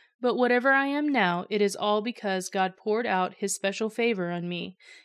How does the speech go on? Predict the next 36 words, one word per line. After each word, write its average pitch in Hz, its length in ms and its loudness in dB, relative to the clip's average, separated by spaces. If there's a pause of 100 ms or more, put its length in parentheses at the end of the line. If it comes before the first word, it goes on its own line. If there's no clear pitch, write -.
(100)
and 233 260 2
not 220 320 0
without 226 420 0
result. 185 500 -4 (380)
For 254 180 0
I 254 140 4
have 269 200 0
worked 247 260 -2
harder 233 420 0
than 233 260 0
any 240 280 2
of 185 120 -2
the 196 140 -2
other 190 260 -2
apostles, 185 640 -4
yet 220 340 -2
it 254 80 -4
was 233 200 -2
not 254 220 0
I, 196 280 0
but 208 220 -2
God, 190 400 2
who 208 100 -4
was 190 160 0
working 190 400 -2
through 247 200 -2
me 233 240 2
by 175 160 -2
his 185 200 -4
grace. 185 500 0 (360)
So 277 240 2
it 277 100 0
makes 277 260 0
me 269 140 0
no 254 140 0
difference 208 460 -4